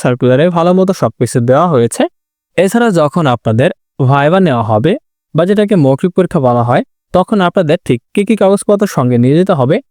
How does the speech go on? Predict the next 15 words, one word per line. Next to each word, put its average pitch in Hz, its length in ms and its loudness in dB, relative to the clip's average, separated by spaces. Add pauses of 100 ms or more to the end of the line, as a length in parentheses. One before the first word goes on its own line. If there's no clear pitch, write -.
(320)
সেই 240 260 0
বিষয়ে 262 240 0
কিন্তু 247 180 0
এখানে 147 260 0
একদম 139 180 -2 (260)
স্পষ্ট - 360 -2 (100)
অক্ষরে 175 260 -2 (120)
সব 233 160 0 (140)
কিছু 220 140 0 (100)
বলে 131 200 2
দেওয়া 120 180 0
হয়েছে। 123 300 0
দেখতে 170 200 -2
পাচ্ছেন 196 240 0
আমি 156 80 0